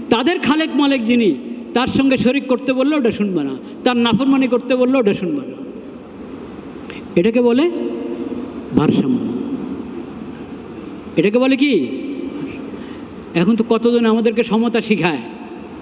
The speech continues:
যদি ইসলামে কোনো ধরনের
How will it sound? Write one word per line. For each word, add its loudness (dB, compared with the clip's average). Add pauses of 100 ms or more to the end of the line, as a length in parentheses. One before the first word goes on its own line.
(600)
যদি 4 (1040)
ইসলামে 4
কোনো 4
ধরনের 4